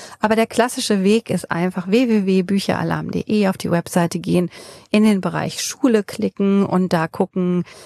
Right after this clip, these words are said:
welchen Podcast-Koffer hätte ich gerne, ne? Wir haben drei Modelle aktuell zur Auswahl.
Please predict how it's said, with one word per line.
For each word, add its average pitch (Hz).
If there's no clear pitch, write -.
welchen 180
Podcast-Koffer -
hätte -
ich -
gerne, 208
ne? 214
Wir 202
haben 175
drei 170
Modelle 185
aktuell -
zur -
Auswahl. 185